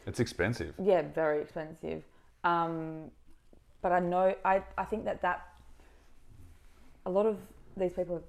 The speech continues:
Speaker 2: spent their whole lives, probably, especially now at this day and age, like, since they were, like, probably thirteen. Like, people that are around ninety now probably started work at about
Speaker 1: Oh, so
Speaker 2: thirteen,
Speaker 1: yeah,
Speaker 2: fourteen.
Speaker 1: yeah.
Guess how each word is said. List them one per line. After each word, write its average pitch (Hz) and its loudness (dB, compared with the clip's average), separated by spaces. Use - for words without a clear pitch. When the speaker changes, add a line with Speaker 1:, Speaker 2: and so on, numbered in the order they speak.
Speaker 2:
spent - -10
their 160 -12
whole 165 2
lives, 156 0
probably, 202 0
especially 190 0
now 165 -2
at - -8
this 220 -2
day 233 -4
and 240 -2
age, 240 -4
like, - -6
since 202 -10
they 214 -6
were, 214 -6
like, 214 -10
probably 170 -12
thirteen. - -12
Like, - -10
people 170 -4
that 156 -6
are 151 -8
around 156 -8
ninety 156 -12
now 156 -10
probably 80 -8
started - -12
work - -8
at 170 -14
about - -10
Speaker 1:
Oh, 107 10
so - 6
Speaker 2:
thirteen, 165 4
Speaker 1:
yeah, - 4
Speaker 2:
fourteen. 175 2
Speaker 1:
yeah. 104 0